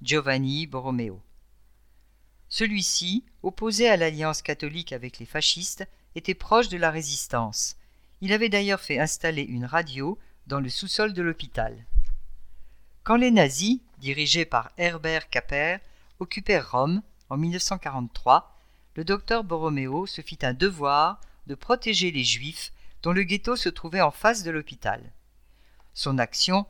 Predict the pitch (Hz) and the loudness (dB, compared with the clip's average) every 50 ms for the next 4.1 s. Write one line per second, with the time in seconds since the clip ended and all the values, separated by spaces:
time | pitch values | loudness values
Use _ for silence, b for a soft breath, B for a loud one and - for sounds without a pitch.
0 | - - - - - - 190 196 - - 190 180 - - - 143 - - - 160 | -10 -20 -12 -8 -2 0 0 0 2 2 2 2 2 -2 -4 -4 -6 -4 -2 -2
1 | 151 - 196 202 - - 180 - - 156 135 135 127 113 113 117 120 131 156 b | 0 0 -2 -2 -2 -8 -12 -12 -12 -10 -8 -8 -8 -6 -4 -2 0 0 0 b
2 | b b b b b b 147 151 160 160 160 175 190 190 156 139 127 123 123 117 | b b b b b b -4 -2 -2 0 4 4 4 4 2 -2 -4 -4 -6 0
3 | 120 123 147 170 190 - - - - 135 131 135 127 120 131 127 - - - 127 | 6 8 8 8 8 6 0 -8 -14 -12 -12 -12 -10 -8 -8 -8 -8 -8 -10 -8
4 | 151 165 | -10 -10